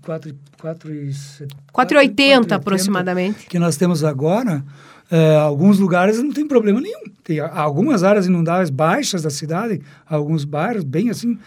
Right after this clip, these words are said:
Speaker 1: mas é área sujeita a alagamento de toda hora. Agora aqui, por exemplo, nesse trecho da cidade, do Parque Ambiental, da metade do Parque Ambiental pra cima, o rio está dentro da caixa, com esses quatro e pouco. Então,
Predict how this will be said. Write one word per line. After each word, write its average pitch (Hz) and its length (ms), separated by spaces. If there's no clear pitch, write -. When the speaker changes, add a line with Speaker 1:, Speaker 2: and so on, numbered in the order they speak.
Speaker 1:
mas 156 140
é - 20
área 190 220
sujeita 190 340
a 190 40
alagamento 165 380
de - 80
toda 285 320
hora. 165 320
Agora 160 540
aqui, 196 380
por 156 100
exemplo, 160 320
nesse 180 260
trecho 185 400
da 156 100
cidade, 160 460
do 156 120
Parque 165 280
Ambiental, 156 460
da 151 80
metade 165 400
do 156 100
Parque 151 280
Ambiental 156 340
pra 147 140
cima, 254 320
o 170 80
rio 160 180
está 170 260
dentro 151 240
da 202 100
caixa, 359 500
com 151 160
esses 143 260
quatro 147 340
e 202 40
pouco. 320 320
Então, 170 320